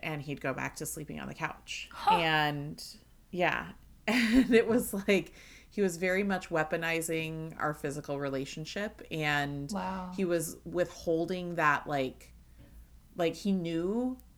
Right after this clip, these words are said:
Speaker 1: that him sleeping in the same bed with me would make me feel safe and comfortable and emotionally close and all sorts of things. And he, like,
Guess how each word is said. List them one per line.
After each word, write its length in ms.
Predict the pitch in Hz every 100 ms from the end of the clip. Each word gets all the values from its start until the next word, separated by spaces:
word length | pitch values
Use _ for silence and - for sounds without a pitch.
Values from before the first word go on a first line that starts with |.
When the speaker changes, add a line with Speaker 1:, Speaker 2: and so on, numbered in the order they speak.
| -
Speaker 1:
that 320 | 190 170 165
him 260 | - 190 190
sleeping 420 | 190 180 175 170
in 100 | 156
the 80 | 151
same 260 | - 151 143
bed 160 | 131
with 220 | 143 160
me 260 | 170 175 175
would 220 | 175 156
make 260 | 147 143 -
me 140 | 151
feel 200 | 151 139
safe 520 | 139 - 139 147 - -
and 140 | 151
comfortable 920 | 135 139 131 - 139 139 135 131 135 - -
and 440 | 151 139 131 135 - - - - - - - -
emotionally 640 | - 160 139 139 165 151 151
close 840 | 151 160 143 135 139 - - - -
and 420 | 151 143 135 131 131
all 200 | - 156
sorts 300 | 156 147 151
of 80 | 139
things. 380 | 131 127 143 -
And 180 | 156
he, 500 | 139 160 156 151 151 - - - - - - - -
like, 300 | 160 143